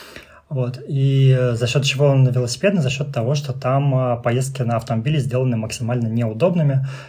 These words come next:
То есть поездка на велосипеде займет пять минут, а поездка на автомобиле займет двадцать минут. Ну, конечно, многие выбирают, э, велосипед. И в целом, если посмотреть по другим городам Европы,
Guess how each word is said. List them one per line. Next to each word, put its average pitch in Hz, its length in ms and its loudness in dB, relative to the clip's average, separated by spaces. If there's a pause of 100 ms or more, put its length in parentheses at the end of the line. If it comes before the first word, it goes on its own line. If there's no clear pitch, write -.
(160)
То 127 140 -4
есть 117 320 -6
поездка 127 340 0
на 117 280 0
велосипеде 117 360 -4
займет 117 300 -4
пять 185 180 0
минут, 143 220 2
а - 60 -8
поездка 127 260 -2
на 113 60 -2
автомобиле 113 340 -2
займет 120 300 0
двадцать 113 320 -2
минут. 104 260 -10
Ну, 131 100 0
конечно, 131 440 -4
многие 117 300 -2
выбирают, 113 600 -4
э, 104 220 -8 (240)
велосипед. 110 600 -2 (420)
И 135 40 -4
в 135 100 -4
целом, 175 300 6
если 135 220 2
посмотреть 127 640 -2 (160)
по 120 840 -2
другим 151 440 0
городам 131 680 2
Европы, 120 800 -4